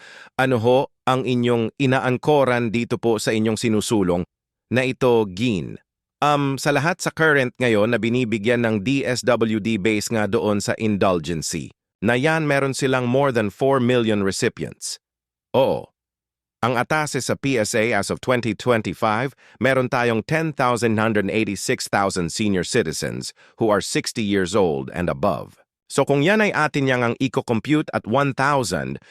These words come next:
yung ating ten point nine hundred eighty-six million Filipinos,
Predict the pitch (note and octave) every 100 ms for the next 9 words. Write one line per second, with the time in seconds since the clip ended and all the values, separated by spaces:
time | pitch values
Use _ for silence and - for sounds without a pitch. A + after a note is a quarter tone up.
0 | - - C3+ C3 C3+ C3+ B2+ A2 - D#3
1 | D#3+ D3 C#3+ A2 C3 C3+ B2 B2 - C3
2 | A#2+ A2+ C3+ - F2+ G#2+ C3 A#2+ A2+ -
3 | A#2 - F3+ D#3+ D#2 E2